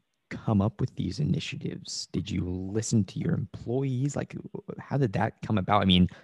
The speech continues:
clearly ambitious goals. I mean, a billion people, that is, that's a lot. <laughs> It's obviously. So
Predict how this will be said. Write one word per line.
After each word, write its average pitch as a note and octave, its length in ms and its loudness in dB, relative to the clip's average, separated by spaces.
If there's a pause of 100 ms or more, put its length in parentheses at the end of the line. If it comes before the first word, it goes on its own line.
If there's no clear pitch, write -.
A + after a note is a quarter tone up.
(120)
clearly A2+ 420 6
ambitious F#2+ 520 6
goals. G2 300 2
I F2+ 60 2
mean, F#2 200 2 (240)
a - 60 -8
billion F#2+ 480 2
people, - 380 -4
that G2+ 200 -2
is, F2+ 320 -4 (160)
that's - 160 2
a F#2+ 40 2
lot. F#2+ 480 -2 (160)
<laughs> A#2 80 -4
It's C3+ 340 4
obviously. - 560 -2
So - 240 -4